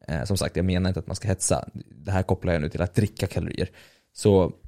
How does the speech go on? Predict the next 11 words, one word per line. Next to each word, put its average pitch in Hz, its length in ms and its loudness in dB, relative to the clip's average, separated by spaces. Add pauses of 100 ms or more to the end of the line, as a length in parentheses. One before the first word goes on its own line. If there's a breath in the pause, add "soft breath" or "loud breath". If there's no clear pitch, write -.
(680)
kan 104 160 4
mättnaden 104 440 4
krypa 98 280 2
fram 98 200 0
mycket 101 200 0
snabbare 101 360 2
än 90 120 0
om 92 160 -2
du 85 160 0
dricker. 117 400 2 (540)
Eh, 80 140 -4